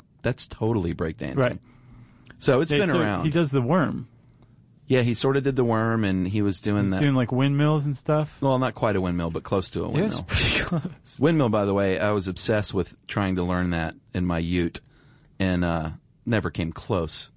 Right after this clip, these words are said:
Speaker 1: obviously.
Speaker 2: I, too, was a breaker in my youth. Uh,
Speaker 1: See, I wasn't.
Speaker 2: all
Speaker 1: That
Speaker 2: I
Speaker 1: was the
Speaker 2: needed
Speaker 1: problem.
Speaker 2: Oh, I was. I took breakdancing lessons. I made it on the front page of the Peach section, which was the entertainment section of Toledo
Speaker 1: <laughs>
Speaker 2: Blade, while I was breakdancing in, like, a tracksuit my mom made me by hand.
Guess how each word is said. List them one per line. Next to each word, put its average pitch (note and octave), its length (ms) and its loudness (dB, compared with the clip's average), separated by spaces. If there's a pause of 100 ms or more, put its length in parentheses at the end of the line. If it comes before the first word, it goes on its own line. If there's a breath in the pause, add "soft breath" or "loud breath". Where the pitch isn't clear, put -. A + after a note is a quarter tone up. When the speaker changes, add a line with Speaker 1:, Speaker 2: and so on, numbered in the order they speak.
(120)
Speaker 1:
obviously. E2+ 500 -6 (400 loud breath)
Speaker 2:
I, F3 300 2
too, E3 480 2
was C3 180 2
a B2 60 -2
breaker C3 440 0
in B2+ 120 0
my F#3 220 2
youth. B2+ 540 -2 (340)
Uh, C3+ 380 2
Speaker 1:
See, C#3+ 180 0
I C3 80 2
wasn't. A#2 300 2
Speaker 2:
all E3+ 80 2
Speaker 1:
That E3 80 2
Speaker 2:
I E3 60 0
Speaker 1:
was E3 100 -2
the D3+ 80 2
Speaker 2:
needed C3 120 0
Speaker 1:
problem. A#2 400 -2 (160)
Speaker 2:
Oh, B2 140 0
I B2 160 2
was. A2+ 300 -2
I B2+ 80 -8
took B2 200 -4
breakdancing A#2+ 600 -2
lessons. D#3 440 0 (280 loud breath)
I C3+ 60 0
made C#3 180 2
it C3+ 100 2
on B2+ 200 2
the A#2 80 -2
front - 320 -2
page C3+ 240 0
of A2+ 80 -4
the A#2+ 60 -4
Peach E3 320 -6
section, D3 380 -2
which A#2 160 0
was A2 140 -2
the A#2+ 120 -2
entertainment B2+ 540 0
section C3 260 0
of A2 100 0
Toledo B2+ 360 2
Speaker 1:
<laughs> - 0 -
Speaker 2:
Blade, B2+ 400 2
while C3 120 2
I - 20 2
was B2 100 0
breakdancing C#3+ 840 0
in, B2 80 2
like, A#2+ 160 0
a A2+ 40 -4
tracksuit C3+ 400 -2
my B2 140 2
mom B2+ 340 0
made B2+ 220 0
me C#3 200 0
by C3+ 260 0
hand. C3+ 440 0